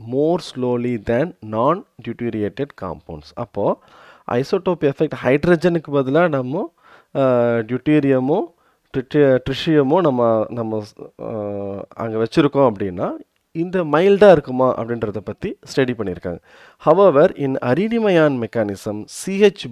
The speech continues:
bond is not broken in the rate determining step. அப்போ நம்ம இந்த நைட்ரேஷன் சம்பந்தமான ரியாக்ஷன்ஸ்ல எல்லாம் பாத்தீங்கன்னா, இந்த arenium ion வந்து அதுல இந்த சி ஹெச்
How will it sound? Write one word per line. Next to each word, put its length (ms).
bond 260
is 100
not 320
broken 560
in 140
the 100
rate 300
determining 460
step. 120
அப்போ 400
நம்ம 380
இந்த 260
நைட்ரேஷன் 600
சம்பந்தமான 640
ரியாக்ஷன்ஸ்ல 600
எல்லாம் 260
பாத்தீங்கன்னா, 600
இந்த 260
arenium 420
ion 440
வந்து 520
அதுல 480
இந்த 140
சி 340
ஹெச் 240